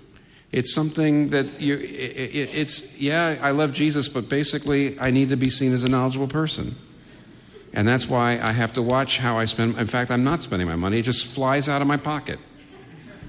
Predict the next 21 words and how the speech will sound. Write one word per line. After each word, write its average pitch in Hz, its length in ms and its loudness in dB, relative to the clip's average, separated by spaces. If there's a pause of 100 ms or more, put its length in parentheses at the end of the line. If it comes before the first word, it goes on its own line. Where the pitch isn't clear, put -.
(580)
Now 113 140 0
let's 131 160 2
get 139 160 -2
pressing. 87 580 -2
Let's 110 160 -2
press - 460 -2
a 95 60 -4
few, 80 340 -2 (120)
okay? 101 280 -2 (360)
Enough 127 220 2
about 117 300 0
me. 87 300 2
I 85 120 -4
would 98 200 0
like 101 160 0
to 92 180 -4
make 95 260 -2
you 104 80 2
miserable 92 420 0
too. 87 300 0
<laughs> 73 40 -6